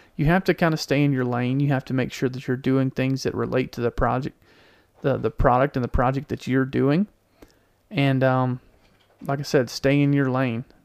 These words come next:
And it sounds like my wife's printing something over there, so if you hear that, I'm sorry. Um, where did I get to? Um,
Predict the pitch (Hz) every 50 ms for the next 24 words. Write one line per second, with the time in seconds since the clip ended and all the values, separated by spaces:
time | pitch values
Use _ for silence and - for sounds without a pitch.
0 | _ _ - 226 143 131 123 - - - - 143 135 131 - - 127 - 95 -
1 | 113 139 - - - - - - - - - 95 - - 67 69 110 117 110 104
2 | - - - - 147 - - 123 123 117 117 110 113 120 135 - 127 117 92 82
3 | 110 - _ _ _ _ _ _ _ _ _ _ _ _ _ _ _ - - -
4 | _ 143 143 139 139 135 131 131 - _ _ _ _ _ _ _ _ _ _ _
5 | _ _ _ _ _ _ _ - _ _ _ _ _ _ _ _ _ _ _ _
6 | - 175 170 156 156 147 139 151 - - - 143 139 135 123 - - - - -
7 | - 180 180 180 180 180 180 170 156